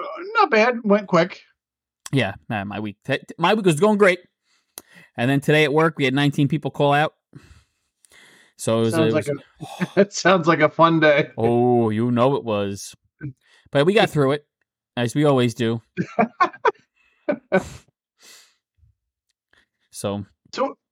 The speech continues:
Speaker 1: what be the plan today, Stan?
Speaker 2: So we'll start with our weekly roundup. You know, we'll, we'll, we'll just catch up on what we've been playing for the week and some of the news we thought was noteworthy.
Speaker 1: What's that?
Speaker 2: So I don't, um, well,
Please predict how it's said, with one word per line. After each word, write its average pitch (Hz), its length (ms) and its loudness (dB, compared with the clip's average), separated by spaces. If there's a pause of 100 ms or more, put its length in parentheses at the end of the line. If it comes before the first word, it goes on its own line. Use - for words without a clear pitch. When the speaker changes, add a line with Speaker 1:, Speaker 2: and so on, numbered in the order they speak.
Speaker 1:
what 277 180 2
be 277 140 4
the 214 100 0
plan 233 360 2
today, 170 320 4
Stan? 131 540 -2
Speaker 2:
So 453 180 -4
we'll 349 80 -2
start 302 220 2
with 262 100 2
our 233 80 4
weekly 202 260 -2
roundup. 170 560 2
You 151 80 0
know, 147 140 2
we'll, 151 180 0
we'll, 143 160 -2
we'll 139 80 -4
just 139 180 -12
catch 151 220 2
up 151 160 2
on 143 200 4
what 143 180 4
we've 143 140 0
been 131 160 0
playing 151 320 2
for 151 100 0
the 151 80 2
week 202 340 -2
and 135 320 2
some 139 180 0
of 131 60 0
the 131 80 2
news 135 300 4
we 131 160 4
thought 131 240 0
was 131 160 -2
noteworthy. 151 500 0 (840)
Speaker 1:
What's 190 180 -4
that? 151 380 2 (180)
Speaker 2:
So 202 280 -2
I 294 160 -4
don't, 196 220 -10
um, 160 240 2
well, 226 280 2